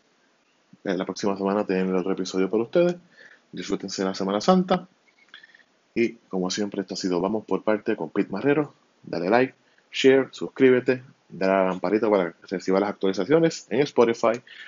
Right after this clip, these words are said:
o en Anchor, porque mi contenido es exclusivo de Spotify.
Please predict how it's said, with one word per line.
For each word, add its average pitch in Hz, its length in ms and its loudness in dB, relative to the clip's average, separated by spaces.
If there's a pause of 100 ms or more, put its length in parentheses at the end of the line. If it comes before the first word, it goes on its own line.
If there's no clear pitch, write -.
(140)
o 107 100 2
en 117 80 4
Anchor, 92 440 2 (500)
porque 87 380 -4
mi 92 100 -6
contenido 101 560 2
es 101 140 -2
exclusivo 95 600 -2
de 85 100 -2
Spotify. 82 640 -10